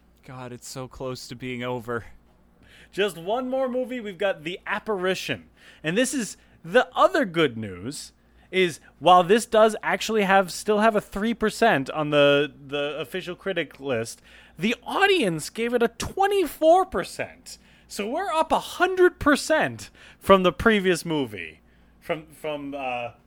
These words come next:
Speaker 1: the House of the Dead's ten percent, we have jumped more than double to twenty-four percent, Pete.
Speaker 2: Don't do that to me, Kev.
Speaker 1: <laughs>
Speaker 2: Don't give me hope.
Speaker 1: And then that's it. We're done. We're, it's all over, Pete. After this, it's all done.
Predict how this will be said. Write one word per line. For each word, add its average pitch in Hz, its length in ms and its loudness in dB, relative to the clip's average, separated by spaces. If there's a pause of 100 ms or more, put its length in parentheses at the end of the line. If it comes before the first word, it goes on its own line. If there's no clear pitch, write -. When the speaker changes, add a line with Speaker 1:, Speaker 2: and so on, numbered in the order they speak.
(200)
Speaker 1:
the 151 80 -8
House 196 240 -6
of 180 60 -10
the 165 60 -6
Dead's 156 360 -2
ten 226 320 -2
percent, 156 420 0
we 220 140 -6
have 170 160 -8
jumped 262 420 -4 (440)
more 285 400 4
than 330 220 -2
double 330 560 8 (140)
to 226 80 -8
twenty-four 330 720 -6
percent, 98 480 -12
Pete. 175 320 -8 (160)
Speaker 2:
Don't 135 240 -8
do 139 160 -8
that 123 160 -6
to 117 100 -16
me, 104 140 -12
Kev. 101 300 -10 (420)
Speaker 1:
<laughs> - 420 -8
Speaker 2:
Don't 147 220 0
give 160 140 0
me 139 140 -2
hope. 120 360 -2 (1800)
Speaker 1:
And 233 140 0
then 247 140 -4
that's 254 240 2
it. 240 180 4
We're 190 120 2
done. 185 480 6 (320)
We're, 160 240 -4 (100)
it's 143 140 -12
all 190 360 4
over, 151 280 2
Pete. 113 320 -8
After 156 280 -4
this, 190 220 -4
it's 127 140 -12
all 139 220 -2
done. 117 400 -2